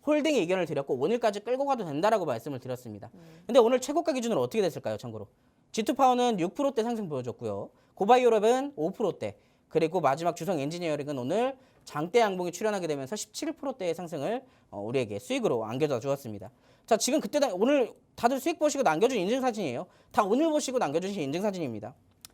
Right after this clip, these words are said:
Speaker 1: 스윙이면 스윙, 단타면 단타, 종가 베팅이면 종가 베팅, 여러분들이 원하시는 거 들어오셔서 골라 잡으시면 됩니다. 여러분들이 수익 볼 수 있는 길은 제가 여러 군데로 뿌려드리니까 여러분들이 잡기만 하면 돼요.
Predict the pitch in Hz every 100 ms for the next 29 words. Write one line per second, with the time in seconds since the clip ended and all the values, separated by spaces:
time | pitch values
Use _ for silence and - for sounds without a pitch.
0 | _ _ - 247 254 233 226 214 240 226
1 | 214 214 214 - 175 226 220 202 170 180
2 | 202 190 196 _ _ - 185 214 214 220
3 | 202 190 160 196 190 - 151 202 269 262
4 | 214 160 247 262 233 220 220 202 - _
5 | - 285 247 185 202 214 170 - _ _
6 | - 262 277 214 247 240 180 120 120 120
7 | 240 294 269 262 330 302 277 226 196 156
8 | 190 - - - 208 151 180 247 254 220
9 | 214 294 277 196 120 156 165 254 240 -
10 | 156 269 294 254 254 120